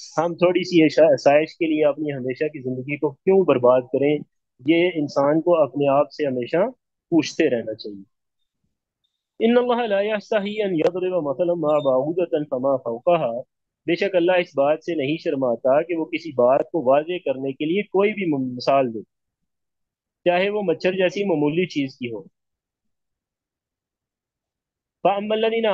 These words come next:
आमनू फयअलमूना अन्नहुल हक़्क़ु मिर रब्बिहिम, या किसी ऐसी चीज की जो मच्छर से भी ज्यादा मामूली हो। अब जो लोग मोमिन हैं वो खूब जानते हैं कि ये मिसाल एक हक बात है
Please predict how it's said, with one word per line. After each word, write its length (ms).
आमनू 260
फयअलमूना 680
अन्नहुल 420
हक़्क़ु 220
मिर 220
रब्बिहिम, 460
या 180
किसी 340
ऐसी 260
चीज 180
की 160
जो 120
मच्छर 320
से 160
भी 160
ज्यादा 300
मामूली 440
हो। 120
अब 120
जो 160
लोग 140
मोमिन 400
हैं 160
वो 180
खूब 380
जानते 400
हैं 220
कि 200
ये 60
मिसाल 540
एक 200
हक 80
बात 300
है 240